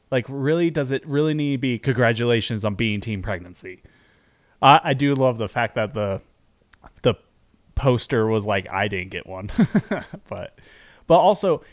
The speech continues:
it's not a badge of fucking honor to, to be like, "I got pregnant when I was a teenage." Like, and to have a streak, like, like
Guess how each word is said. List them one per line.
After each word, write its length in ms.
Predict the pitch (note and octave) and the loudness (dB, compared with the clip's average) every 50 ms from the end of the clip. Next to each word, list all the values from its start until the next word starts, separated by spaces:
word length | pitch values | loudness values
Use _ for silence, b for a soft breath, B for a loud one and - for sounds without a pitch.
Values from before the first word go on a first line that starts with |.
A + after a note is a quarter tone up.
| B B | B B
it's 160 | E3 D3+ - | -8 -6 -4
not 200 | A#3+ B3+ D4+ F4 | -2 -2 0 -2
a 100 | C#4+ - _ _ - | -2 -4 _ _ 0
badge 400 | D3 B2 B2+ D3 E3 E3+ D#3 D#3 | 2 2 4 2 2 0 2 0
of 120 | C3 A2+ | -2 -2
fucking 480 | - - - D3+ D3 - - C#3+ A2+ G#2+ | -2 -4 0 0 0 0 -2 -4 -4 -4
honor 760 | - G#2+ G#2+ A2+ A#2 B2 B2 A2 G2 F2+ F#2 F2+ F#2 - _ _ _ - | -6 -4 -2 0 0 0 0 -2 -6 -8 -10 -12 -14 -16 _ _ _ -16
to, 640 | - - C3+ A#2+ A2+ A2 G#2+ G#2 G2 G2 - - - _ _ _ _ _ - - | -6 -2 0 0 2 2 0 0 -2 -2 -4 -8 -10 _ _ _ _ _ -20 -14
to 260 | - - B2+ A2+ A2 G#2 | -6 -2 0 0 0 -2
be 180 | - - A#2 | -2 0 2
like, 300 | A2+ A2 G#2 G#2 - - b b b b | 2 4 2 2 0 -4 b b b b
"I 140 | - D#3 D3 | 2 2 4
got 220 | C#3+ D3 C3 A#2+ | 6 6 4 4
pregnant 340 | - C#3 C3 B2+ A#2 A#2 G#2+ | 4 2 2 2 2 0 -2
when 160 | G#2 G2+ G2+ | -2 -2 -2
I 200 | G2+ G2 G2 G2 | -2 0 0 -2
was 260 | G2 F#2+ F#2 - - A#2+ | -2 -4 -6 -8 -8 -6
a 120 | A2+ G2+ | -6 -6
teenage." 680 | - - A#2 G#2+ G2+ G2 F#2 F2+ F#2 F#2 F#2 F#2+ - _ - - | -6 -6 -8 -8 -8 -8 -10 -12 -14 -16 -18 -20 -20 _ 0 2
Like, 220 | D#3+ D3 A#2 - E3 | 2 2 2 -2 -4
and 360 | E3+ G3 G3 G3 F#3+ F3+ - | -2 -2 -2 -2 -4 -8 -8
to 220 | - - G#3 G3+ | -4 -4 -2 -2
have 260 | E3+ - A3 G3+ G3 F3 | -2 0 0 0 0 0
a 60 | D#3 | -2
streak, 300 | - - - C#3 - - | -4 -4 -6 -6 -4 -2
like, 200 | D#3+ C#3+ - - b b b b | -4 -4 -4 -6 b b b b
like 200 | F#3 E3+ - | -6 -6 -6